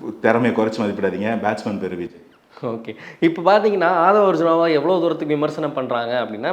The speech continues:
Speaker 2: மேடையில வந்து விஜய் அவர்கள் அவரை கண்டுக்காமையே போயிட்டார். அதனால அவருக்கு உண்டான மதிப்பு குறைஞ்சிருச்சு. இன்னும் சற்று நாட்களில் ஆதவ அர்ஜுனா அந்த பொறுப்புல இருந்தே நீக்கிடுவார் விஜய் அவர்கள் அப்படின்ற மாதிரிலாம் தகவல் வருது. இதெல்லாம் எப்படி நீங்க பாக்குறீங்க?
Speaker 1: பரவாயில்ல, நல்ல ஜோசியம் பார்க்குறாங்கன்னு பார்க்குறேன்.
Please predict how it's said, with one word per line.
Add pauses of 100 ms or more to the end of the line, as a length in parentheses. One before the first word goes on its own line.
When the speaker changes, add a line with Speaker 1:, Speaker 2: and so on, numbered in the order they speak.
Speaker 2:
மேடையில
வந்து (420)
விஜய்
அவர்கள்
அவரை (140)
கண்டுக்காமையே
போயிட்டார்.
அதனால (500)
அவருக்கு
உண்டான
மதிப்பு
குறைஞ்சிருச்சு.
இன்னும்
சற்று
நாட்களில் (200)
ஆதவ
அர்ஜுனா (280)
அந்த
பொறுப்புல
இருந்தே
நீக்கிடுவார்
விஜய்
அவர்கள்
அப்படின்ற
மாதிரிலாம்
தகவல்
வருது. (340)
இதெல்லாம்
எப்படி
நீங்க
பாக்குறீங்க? (120)
Speaker 1:
பரவாயில்ல,
நல்ல
ஜோசியம்
பார்க்குறாங்கன்னு
பார்க்குறேன்.